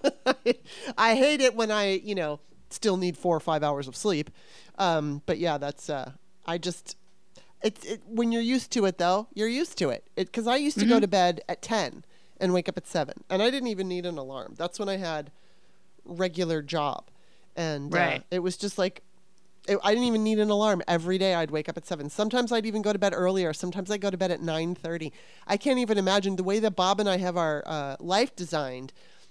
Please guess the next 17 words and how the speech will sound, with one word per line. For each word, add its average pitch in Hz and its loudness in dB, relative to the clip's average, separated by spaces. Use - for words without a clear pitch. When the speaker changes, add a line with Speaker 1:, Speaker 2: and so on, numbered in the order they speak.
Speaker 1:
is 185 -2
he 254 0
doesn't 254 2
really 226 4
come 202 0
out 196 4
of 202 0
his 180 -4
office 196 2
until 170 -4
about 165 -4
ten 180 -4
o'clock 156 -6
at 139 -8
night. 147 -6
So, - -2
Speaker 2:
Mm-hmm. 156 2